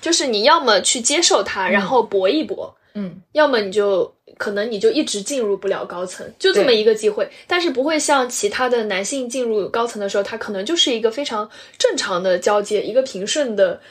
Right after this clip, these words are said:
Speaker 1: 上升的路径。
Speaker 2: 对，我之前看一部美剧叫《傲骨之战》嘛，
Speaker 1: 嗯。
Speaker 2: 就是律师剧，然后里面有一个很多这个中国的粉，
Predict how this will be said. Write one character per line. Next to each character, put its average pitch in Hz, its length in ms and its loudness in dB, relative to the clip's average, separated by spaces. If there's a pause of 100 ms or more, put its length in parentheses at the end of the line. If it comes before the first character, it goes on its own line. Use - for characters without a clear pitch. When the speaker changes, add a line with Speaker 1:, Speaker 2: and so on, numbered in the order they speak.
(280)
Speaker 1:
上 277 260 0
升 240 200 0
的 247 80 4
路 262 180 0
径。 202 260 -6 (220)
Speaker 2:
对， 214 180 0
我 196 220 0
之 285 120 -4
前 311 200 0
看 311 260 2
一 262 60 -4
部 269 160 -4
美 220 180 0
剧 190 140 -4
叫 247 160 0
《傲 269 180 4
骨 185 200 -8
之 180 160 -8
战》 226 260 -4
嘛， 165 180 -8
Speaker 1:
嗯。 202 220 -14 (140)
Speaker 2:
就 269 160 -4
是 254 160 -2
律 269 180 2
师 240 300 -2
剧， 233 280 -6 (480)
然 208 140 2
后 269 100 4
里 269 140 2
面 247 220 2
有 170 180 0
一 175 120 -10
个 254 220 4
很 190 440 -6
多 262 340 4 (240)
这 247 140 -8
个 226 80 0
中 262 180 -2
国 247 140 4
的 226 80 4
粉， 208 200 -4